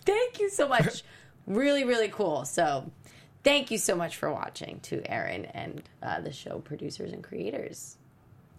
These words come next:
Speaker 1: I'm really sad that we have one episode left. But anyway, little, little fun story. Um, yeah, well, we're back to Rachel.
Speaker 2: Well,
Speaker 1: Yes,
Speaker 2: we're back
Speaker 1: we
Speaker 2: to
Speaker 1: discredited Rachel, and now I feel like she's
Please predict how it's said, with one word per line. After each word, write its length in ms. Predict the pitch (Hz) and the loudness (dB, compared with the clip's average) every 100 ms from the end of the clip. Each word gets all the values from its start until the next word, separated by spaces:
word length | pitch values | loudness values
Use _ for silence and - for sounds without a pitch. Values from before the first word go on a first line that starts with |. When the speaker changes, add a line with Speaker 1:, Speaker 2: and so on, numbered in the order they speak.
| - - - - | -20 -20 -20 -6
Speaker 1:
I'm 100 | 285 | -2
really 240 | 320 302 | -2 -2
sad 260 | 254 - 254 | -4 -6 -4
that 100 | 196 | -6
we 60 | 240 | -6
have 100 | 226 | -8
one 180 | - | -10
episode 400 | - - - - | -10 -12 -12 -10
left. 260 | - - - - - - - - | -8 -8 -8 -10 -10 -20 -20 -2
But 100 | 269 | 2
anyway, 460 | 311 285 202 180 - - - | 4 6 4 2 -2 -18 -4
little, 220 | 226 202 | 2 2
little 180 | 165 196 | 2 0
fun 220 | - 170 | 2 0
story. 460 | 156 170 139 127 151 - | 2 0 2 0 -2 2
Um, 460 | 185 180 175 165 - - - - - - - - - | 4 4 0 -2 -8 -20 -20 -20 -20 -20 -20 -20 -2
yeah, 280 | 202 156 - | 0 2 -2
well, 160 | - - | -4 -4
we're 100 | 156 | -4
back 300 | - 180 170 | 0 0 0
to 100 | 170 | -2
Rachel. 300 | 165 165 156 | -2 0 -4
Speaker 2:
Well, 80 | - | 2
Speaker 1:
Yes, 320 | 190 165 - | 2 2 0
Speaker 2:
we're 80 | 185 | 0
back 120 | 170 | 2
Speaker 1:
we 40 | 185 | 2
Speaker 2:
to 40 | |
Speaker 1:
discredited 640 | 165 170 - 190 170 170 165 | 4 2 4 2 4 0 2
Rachel, 320 | 165 165 165 | 2 2 2
and 100 | 160 | 2
now 160 | 151 | 2
I 100 | 151 | 0
feel 160 | 147 156 | -2 -2
like 100 | 143 | -2
she's 260 | - 147 | -2 -4